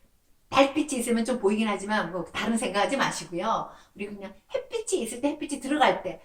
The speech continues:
완전 블랙으로 보이잖아요. 그래서 블랙이 많이 들어가는 게 이제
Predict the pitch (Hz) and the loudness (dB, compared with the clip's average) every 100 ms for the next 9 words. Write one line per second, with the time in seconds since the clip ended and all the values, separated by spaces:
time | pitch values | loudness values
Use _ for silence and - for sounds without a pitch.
0 | _ - 285 - 269 247 208 175 165 170 | _ 6 6 6 2 2 0 -2 -4 -6
1 | 151 143 - - - 285 311 330 302 415 | -12 -14 -16 -20 -2 0 2 6 6 6
2 | - - - _ _ _ - 247 302 311 | 4 -4 -16 _ _ _ -4 2 2 2
3 | 294 302 285 254 - _ _ - 190 214 | 2 0 0 -4 -12 _ _ -14 -8 -6
4 | 214 190 180 175 165 165 160 170 233 175 | -4 -2 -2 -2 -6 -10 -12 -10 -8 -8
5 | 151 151 143 | -10 -14 -14